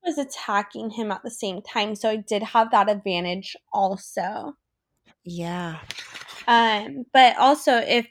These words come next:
Speaker 1: there's, like, a gun fight, if you run away, zigzag, but,
Speaker 2: Yeah.
Speaker 1: like, if it's, like,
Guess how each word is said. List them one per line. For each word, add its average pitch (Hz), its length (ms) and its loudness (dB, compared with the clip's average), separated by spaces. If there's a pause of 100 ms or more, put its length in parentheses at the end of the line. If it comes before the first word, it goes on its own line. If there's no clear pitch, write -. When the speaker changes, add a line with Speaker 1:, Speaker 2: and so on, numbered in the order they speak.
Speaker 1:
there's, 240 380 0
like, 294 160 4
a 214 160 0
gun 202 640 2
fight, 415 380 2 (560)
if 269 300 2
you 381 220 2 (160)
run 226 680 2
away, 208 1200 0 (640)
zigzag, 247 720 2 (720)
but, 233 400 6 (100)
Speaker 2:
Yeah. 202 580 -8
Speaker 1:
like, 196 240 4
if 269 320 2
it's, 277 380 2
like, 233 460 4